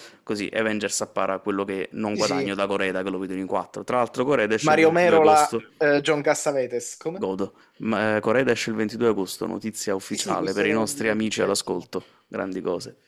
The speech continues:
Speaker 2: L'uomo
Speaker 1: Però
Speaker 2: meme ha anche accettato la mia richiesta di amicizia su Facebook.
Speaker 1: Guarda,
Speaker 2: Ma
Speaker 1: meglio tardi che
Speaker 2: <laughs>
Speaker 1: mai. Comunque, al di là di questo, stando un po' più legati, vabbè, abbiamo fatto la pippa come promesso e annunciato ampiamente, adesso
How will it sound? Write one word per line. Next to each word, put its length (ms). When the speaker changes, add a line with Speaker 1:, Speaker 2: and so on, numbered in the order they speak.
Speaker 2:
L'uomo 280
Speaker 1:
Però 20
Speaker 2:
meme 280
ha 40
anche 180
accettato 420
la 80
mia 140
richiesta 340
di 80
amicizia 400
su 120
Facebook. 540
Speaker 1:
Guarda, 260
Speaker 2:
Ma 20
Speaker 1:
meglio 140
tardi 260
che 100
Speaker 2:
<laughs> 0
Speaker 1:
mai. 240
Comunque, 540
al 220
di 100
là 100
di 120
questo, 340
stando 340
un 140
po' 140
più 580
legati, 600
vabbè, 340
abbiamo 220
fatto 260
la 80
pippa 300
come 200
promesso 460
e 20
annunciato 540
ampiamente, 420
adesso 340